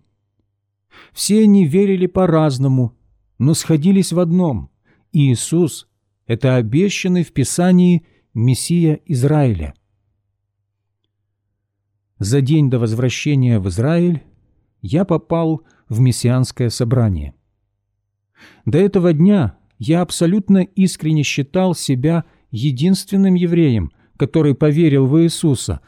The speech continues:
Слава Богу, я ошибался. Евреи приходили к своему Спасителю и в Германии, и в Украине, и, конечно же, в Израиле. В собрании мне дали телефон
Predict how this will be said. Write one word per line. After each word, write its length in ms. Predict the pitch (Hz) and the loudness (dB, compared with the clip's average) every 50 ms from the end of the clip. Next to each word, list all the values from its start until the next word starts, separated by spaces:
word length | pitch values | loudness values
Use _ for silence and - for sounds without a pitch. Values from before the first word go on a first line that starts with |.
| _ _ _ _ _ | _ _ _ _ _
Слава 440 | - - - 143 147 156 160 151 160 | -12 -6 -2 0 0 0 0 0 -2
Богу, 480 | 147 139 160 160 151 143 151 147 131 - _ _ _ - | -2 -2 0 -2 0 0 0 -2 -2 -4 _ _ _ -4
я 240 | 101 98 131 131 131 | -2 0 2 2 2
ошибался. 800 | 123 - - 156 156 151 185 190 160 123 - - - 76 71 - _ _ _ _ _ _ _ _ _ - | 2 0 0 -2 0 0 2 0 0 0 -2 -4 -8 -10 -10 -12 _ _ _ _ _ _ _ _ _ -6
Евреи 500 | 101 95 139 135 135 151 165 165 156 143 | -2 0 0 2 2 2 4 4 2 2
приходили 640 | - 151 135 - - 143 139 131 156 160 147 135 | 0 -2 -4 -2 -2 -2 0 0 0 0 0 0
к 60 | 127 - | -2 -4
своему 400 | - - 131 135 143 151 147 131 | -4 -2 0 2 4 4 2 2
Спасителю 760 | - - - 139 - - - 175 156 - 151 139 139 135 - - _ _ _ - | 0 -2 -4 -2 -2 -2 -2 -4 -2 0 0 0 0 -2 -2 -6 _ _ _ -6
и 100 | 135 135 | -4 -4
в 80 | 117 117 | -4 -2
Германии, 760 | 110 117 107 104 104 131 170 190 185 175 170 165 160 151 - _ _ _ | -2 -2 0 2 2 2 2 2 2 2 2 2 0 -2 -4 _ _ _
и 100 | - 131 | -6 -4
в 100 | 123 117 | -4 -4
Украине, 760 | 120 - - 113 110 107 107 151 202 208 196 185 185 175 156 - _ _ _ _ _ _ | -4 -4 -2 -2 -2 0 0 2 2 2 2 2 0 0 -2 -6 _ _ _ _ _ _
и, 80 | 107 104 | -8 -4
конечно 540 | - 107 110 139 190 214 196 - - 139 | -2 0 2 4 4 2 2 0 -2 -4
же, 260 | 123 101 104 95 82 - _ _ _ _ _ - | -6 -4 -4 -6 -8 -8 _ _ _ _ _ -8
в 140 | 90 85 | -4 -2
Израиле. 640 | 127 104 120 135 139 131 113 95 82 78 78 69 - _ _ _ _ _ _ _ _ _ _ _ _ _ _ _ _ _ _ _ _ _ _ _ _ _ _ _ _ _ _ _ _ _ _ _ _ _ _ _ _ _ _ _ _ _ _ _ _ _ _ _ _ _ | -2 0 0 2 2 2 0 0 -2 -6 -8 -12 -14 _ _ _ _ _ _ _ _ _ _ _ _ _ _ _ _ _ _ _ _ _ _ _ _ _ _ _ _ _ _ _ _ _ _ _ _ _ _ _ _ _ _ _ _ _ _ _ _ _ _ _ _ _
В 60 | - | -8
собрании 580 | - - 165 151 175 214 233 226 214 214 202 190 | -4 -2 0 0 2 2 4 4 4 4 4 4
мне 260 | 175 170 180 196 190 | 4 4 4 2 2
дали 340 | 135 123 156 180 185 180 175 | 0 0 -2 -2 0 -2 -2
телефон 680 | - - 147 135 135 120 - - 180 196 196 180 147 | -4 -4 -4 -2 -4 -4 -4 -2 0 0 0 0 -2